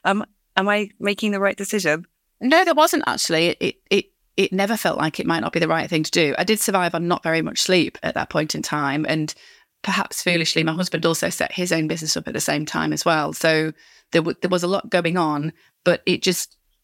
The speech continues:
Speaker 2: yeah, it, you know, it just felt like the right time for me. So there was definitely some sacrifices that were made,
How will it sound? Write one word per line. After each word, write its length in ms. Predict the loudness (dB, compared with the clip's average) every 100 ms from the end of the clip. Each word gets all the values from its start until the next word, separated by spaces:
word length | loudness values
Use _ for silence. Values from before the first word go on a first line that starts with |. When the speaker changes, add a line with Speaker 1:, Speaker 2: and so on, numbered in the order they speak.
| _
Speaker 2:
yeah, 160 | 4 4 4
it, 200 | -2 0
you 140 | 0 0
know, 100 | 0 -2
it 160 | 0
just 180 | 0 2
felt 200 | 0 0
like 180 | -2 -4
the 60 |
right 200 | -4 -6
time 280 | -4 -2 -2
for 100 | -2
me. 320 | -4 -4 -6 _ -10 -2
So 420 | 2 2 0 -4
there 220 | -4 0 2
was 140 | 2
definitely 340 | -2 -4 -6
some 120 | -4 0
sacrifices 720 | 0 -2 -4 -2 -2 -6 -6
that 120 | -2
were 80 | -2
made, 380 | -2 -2 -4